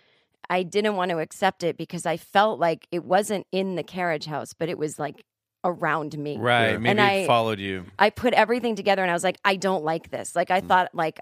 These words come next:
Speaker 1: I'm possessed by the de-, I just was like, "No." So that's why it was so upsetting to me. Like, it wasn't funny. It wasn't cool. I was like, "I wish this never happened." Like, I need, I freaked out. So
Speaker 2: Right.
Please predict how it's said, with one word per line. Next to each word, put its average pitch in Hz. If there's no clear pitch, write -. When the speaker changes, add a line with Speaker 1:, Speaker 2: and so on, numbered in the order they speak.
Speaker 1:
I'm 160
possessed 160
by 156
the 151
de-, 160
I 190
just 190
was 180
like, 160
"No." 156
So -
that's 202
why 220
it 180
was 180
so 180
upsetting 165
to 208
me. 220
Like, 160
it 151
wasn't 165
funny. 175
It 160
wasn't 170
cool. 170
I 156
was 156
like, 156
"I 180
wish 175
this 180
never 160
happened." 147
Like, 147
I 147
need, 151
I 147
freaked -
out. -
So 175
Speaker 2:
Right. 101